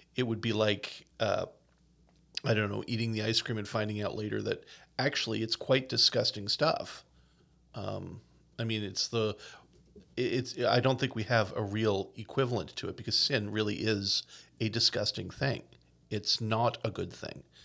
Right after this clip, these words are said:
Um, this is one of the reasons why Paul talks about, you know, the, the, though becoming a slave to righteousness as, as people who become obedient to the heart, from the heart, because they learn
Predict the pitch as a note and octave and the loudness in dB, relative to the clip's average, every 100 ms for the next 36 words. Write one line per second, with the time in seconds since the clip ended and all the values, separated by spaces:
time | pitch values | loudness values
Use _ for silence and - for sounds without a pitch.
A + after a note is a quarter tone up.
0 | - - _ _ G#2+ G2+ G2 F#2 A2+ A#2 | -20 -20 _ _ -4 -2 -4 -8 -2 0
1 | B2+ B2 B2 G#2+ A2+ G#2+ G2+ G#2 G#2 G2+ | 2 2 4 4 0 0 0 4 4 2
2 | - A2+ G#2+ G2+ G2+ G#2+ - G2+ F#2+ F#2+ | 2 4 6 4 0 2 -2 0 0 0
3 | - - - - G#2 G#2 F#2+ G2 G2+ - | -6 -20 -20 -10 -2 -2 0 0 0 -2
4 | G#2 G#2 G#2 A2+ - - - - A2 A#2+ | -4 -4 -4 -12 -20 -20 -16 -12 -8 2
5 | A#2+ A#2 - A2 - A#2 G#2 G2 - A#2 | 2 2 -6 -10 -4 -2 0 0 2 2
6 | A2 - A2 G#2 A2+ C3+ C3 - F2+ F2+ | 2 -2 -4 2 4 4 4 0 0 -4
7 | - - - - - G2 - A2 A2 - | -6 -8 -20 -12 -4 -2 0 2 2 0
8 | - A2 G#2 A2 G2 G#2+ - G#2+ - G2+ | -4 -4 -2 -2 -4 -6 -4 -6 -4 -4
9 | G#2+ G2+ F#2+ - G2+ B2 - - - A2+ | -4 -4 -6 -6 -6 2 2 0 -6 -4
10 | C3 E3 - - - - - A2+ - G#2 | -2 -2 -4 -14 -20 -18 -12 -4 -2 0
11 | G2+ - - G#2 A2+ A2 A#2 C3 A2 A2+ | -2 -4 -6 2 4 6 6 6 6 2